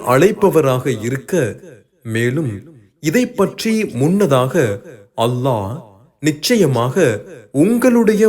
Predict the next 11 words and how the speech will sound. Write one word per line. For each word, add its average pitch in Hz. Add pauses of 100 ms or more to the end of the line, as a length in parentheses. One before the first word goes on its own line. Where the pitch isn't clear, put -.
வாக்குறுதியை 151 (520)
அவன் 127
வாங்கியும் 147
இருக்க, 127 (720)
மனிதர்களே, 123 (580)
நீங்கள் 139 (600)
அல்லாஹுவை 214 (100)
கொண்டு 151 (520)
விசுவாசம் 220
கொள்ளாதிருக்க 131 (580)
உங்களுக்கு 180